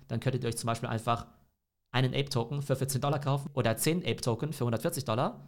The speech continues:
Dann ist das finanzielle Risiko nicht so besonders hoch und man hat irgendwie das Gefühl, da ein bisschen mit dabei zu sein.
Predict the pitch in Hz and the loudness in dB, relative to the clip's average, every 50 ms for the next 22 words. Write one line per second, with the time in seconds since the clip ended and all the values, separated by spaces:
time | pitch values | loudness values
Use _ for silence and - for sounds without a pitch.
0 | - - 113 123 131 - 113 120 113 - 127 123 113 - - 123 117 113 110 104 | -4 -2 0 0 0 0 -2 -2 -2 -2 -2 -2 -2 -2 -2 0 0 0 0 0
1 | 123 156 151 143 143 156 147 147 147 - 139 139 - 139 - 131 131 131 127 - | 0 0 0 0 0 0 -2 -2 0 0 0 0 0 0 0 -2 -2 -2 -2 -2
2 | - 135 139 139 - - - - - - - 117 117 117 117 - 127 113 110 113 | 0 0 0 -2 -2 -8 -14 -16 -14 -8 -4 0 0 2 2 0 -2 -2 -2 -2
3 | 110 101 - 123 110 - - 123 123 131 131 127 - 110 110 110 113 107 110 - | -2 -4 -4 -4 -4 -2 0 0 2 0 0 -2 -4 -4 -2 -2 -2 -4 -4 -4
4 | - 107 107 107 107 - 143 143 - 120 123 127 127 131 135 | -4 -4 -2 -2 -2 -2 -2 -2 -2 -2 0 0 0 -2 -4